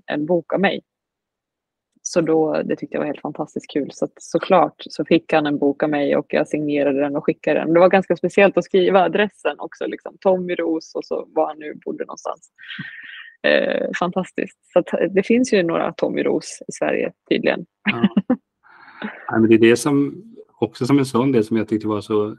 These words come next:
Speaker 2: ja, men det, det jag hade på och skriver, så det var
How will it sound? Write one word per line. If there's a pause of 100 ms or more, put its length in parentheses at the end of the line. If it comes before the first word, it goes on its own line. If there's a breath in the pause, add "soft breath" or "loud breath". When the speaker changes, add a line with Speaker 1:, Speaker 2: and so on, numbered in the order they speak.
Speaker 2:
ja,
men
det,
det
jag
hade
på
och
skriver,
så (720)
det
var